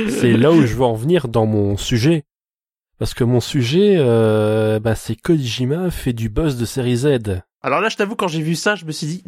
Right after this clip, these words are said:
Speaker 2: mais de quoi il parle ?
Speaker 1: Voilà,
Speaker 2: <laughs>
Speaker 1: bah, justement, Kojima, c'est pas la première fois qu'il nous l'a mise à l'envers.
Speaker 2: Oui.
Speaker 1: Non, mais souvenez-vous de Metal Gear Solid deux, par exemple.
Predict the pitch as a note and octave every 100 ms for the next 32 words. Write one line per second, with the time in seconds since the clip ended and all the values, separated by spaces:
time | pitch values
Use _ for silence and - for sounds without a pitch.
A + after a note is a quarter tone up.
0 | A2+ A#2 A2 B2 F#3+ F3 - C3+ A2+ A#2
1 | _ - C3+ B2+ D3+ E3+ - C3+ C#3+ G3+
2 | F#3+ F3+ D3+ E3 D#3 C#4+ B3+ - - B2+
3 | G#2+ A2 A#2+ D3 F#3+ G#3 G3+ - F#2+ _
4 | - B2+ - A2 G#2+ - - - A2 G#2+
5 | G#2+ B2 A#2+ A2 G2+ F2 - _ _ _
6 | _ - C3+ D#4+ - - A#2 G#2 B2+ A2+
7 | G#2 - C3 C3+ D3 B2 G#2+ G2 F2 E2
8 | D#2+ - G#2 A2 G#2+ G#2+ - G#2 G2 G2+
9 | C3+ F#2 F2 A2+ F3+